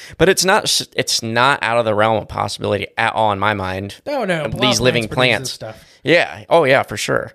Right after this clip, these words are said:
Speaker 1: I mean, just this living plant in general. I mean, you got Venus flytraps, you know, nowadays. You,
Speaker 2: Sundews.
Speaker 1: you got
Speaker 2: Pitcher plants.
Speaker 1: sundews, yeah.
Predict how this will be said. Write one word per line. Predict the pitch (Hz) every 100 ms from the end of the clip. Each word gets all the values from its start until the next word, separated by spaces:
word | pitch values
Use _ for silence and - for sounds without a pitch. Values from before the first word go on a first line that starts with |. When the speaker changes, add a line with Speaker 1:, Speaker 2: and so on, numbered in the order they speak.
| _
Speaker 1:
I | 151
mean, | 190
just | 160 175
this | 151 135
living | 143 135 123
plant | 127 131 -
in | 107
general. | 107 127 104
I | 98
mean, | 104 98 - - - _ _
you | 135
got | 151 156 156 123
Venus | 117 104
flytraps, | 92 98 92 101 90 -
you | 104
know, | 101
nowadays. | 98 98 - 285 233
You, | 170
Speaker 2:
Sundews. | 117 - -
Speaker 1:
you | 147
got | 151 165 165
Speaker 2:
Pitcher | 196
plants. | 135 117
Speaker 1:
sundews, | 95 92 -
yeah. | 143 139